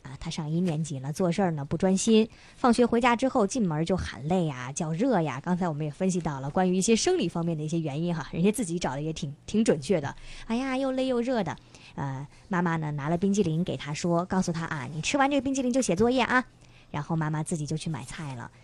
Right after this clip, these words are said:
可是妈妈买，买菜回来的时候呢，她这个冰激凌还剩下一点儿没吃完。看见妈妈回来了啊，兰兰就赶紧拿出作业开始写。在写作业的半个小时里面呢，兰兰啊去了两次厕所，到饮水机旁边接了三次水。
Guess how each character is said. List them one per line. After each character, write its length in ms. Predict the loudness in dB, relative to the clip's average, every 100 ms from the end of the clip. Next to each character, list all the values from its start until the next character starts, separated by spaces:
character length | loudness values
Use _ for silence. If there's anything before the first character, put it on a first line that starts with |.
| -20 -4
可 100 | -2
是 320 | 0 0 2
妈 140 | 2
妈 120 | 2
买， 200 | 0 0 0
买 140 | -2
菜 160 | 0 0
回 160 | 2
来 100 | 4 4
的 80 |
时 120 | 2 2
候 200 | 2 0
呢， 100 | -2
她 160 | -2
这 80 | -2
个 80 | -2
冰 160 | -2
激 100 | 0
凌 220 | 2 2 -2 _
还 180 | -4 -2
剩 200 | 0 0
下 100 | 0
一 80 | 0
点 140 | -2
儿 20 | -4
没 140 | -6
吃 140 | -4
完。 340 | -4 -4 -6 -8 -12 -20 -6
看 140 | 0
见 100 | 0
妈 100 | 0
妈 120 | -4 -6
回 180 | -8
来 180 | -6 -8
了 60 | -10
啊， 320 | -12 -12 -12 -16 -8
兰 140 | -4
兰 100 | -2
就 120 | -2
赶 180 | 0 2
紧 100 | 4
拿 120 | 2
出 120 | 0 0
作 160 | 2
业 140 | 2 0
开 160 | -4
始 120 | -2
写。 320 | -2 -4 -8 -12 -20 -20 -18 0
在 120 | 0
写 200 | 2 2
作 160 | 2 2
业 120 | 2
的 140 | 2
半 160 | 2 2
个 60 |
小 160 | 0 0
时 100 | -2
里 140 | 0
面 200 | 2 2
呢， 220 | 4 2 0 -10 -16 -8
兰 180 | -2
兰 100 | -2
啊 220 | -2 -4 -8
去 200 | -6 -4
了 80 | -2
两 200 | -4 -8
次 140 | -6
厕 160 | -2 -2
所， 340 | -2 -4 -4 -6 -20 -2
到 140 | 2 4
饮 180 | 2
水 160 | 2 0
机 160 | 0 -4
旁 200 | -2 0
边 120 | 0
接 140 | 2
了 100 | 0
三 240 | 2 2 2
次 160 | 0
水。 360 | -2 -4 -8